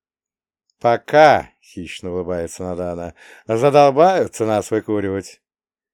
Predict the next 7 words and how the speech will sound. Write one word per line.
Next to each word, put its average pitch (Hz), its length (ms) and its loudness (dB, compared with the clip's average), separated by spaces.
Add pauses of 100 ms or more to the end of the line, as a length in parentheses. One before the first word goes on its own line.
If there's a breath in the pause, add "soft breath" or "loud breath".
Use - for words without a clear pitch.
(880)
У 98 60 -10
меня 135 260 -4
из 143 140 -8
головы 120 500 -2
не 131 160 -6
выходит 107 460 -8
Сандрина. 82 640 -12